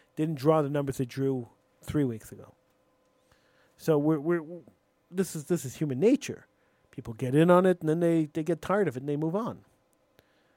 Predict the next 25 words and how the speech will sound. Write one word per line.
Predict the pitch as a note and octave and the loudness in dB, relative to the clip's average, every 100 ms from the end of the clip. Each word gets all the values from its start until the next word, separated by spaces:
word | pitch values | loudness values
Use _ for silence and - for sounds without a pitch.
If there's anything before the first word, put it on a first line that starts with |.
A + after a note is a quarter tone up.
| _ _ - | _ _ -2
And | E3+ F#3+ G3+ | 0 2 2
that's | A#3+ - | 2 4
fine | B3+ C4 - | 4 2 0
too, | C4+ G#3 F#2 _ _ - | -2 -2 -6 _ _ -12
because | D3 D3+ C3+ | -6 -4 0
that's | D#3 - | -2 0
human | E3+ F#3+ | -2 -2
nature. | C#4 - - - _ _ _ _ _ _ | -4 -6 -10 -20 _ _ _ _ _ _
But | D3+ | -6
if | - | 0
you | F#3+ | 2
want | C4+ D4 | 4 4
to | F3 | 2
implement | G3+ F3 F3+ E3 B2 | -2 -2 -2 -2 -2
real | C#3 G3 F#3+ | 2 2 2
change, | - E3+ D4 - - _ _ _ _ _ _ | -4 -6 -6 -12 -18 _ _ _ _ _ _
get | - A#3 | -6 -4
involved, | A3+ C3 - A#2+ | -2 -4 -4 -4
do | F#3+ | -4
something. | C4+ G#2 F#2 - - _ _ _ _ _ _ _ _ _ - | -4 -10 -14 -20 -20 _ _ _ _ _ _ _ _ _ -10
Don't | G#3+ | -6
just | F3+ C#3+ - | -4 -6 -8
complain | B2+ - E3 C4 | -12 0 4 4
about | F#2+ F#2+ | 2 -4
it. | C#3+ - | -14 -16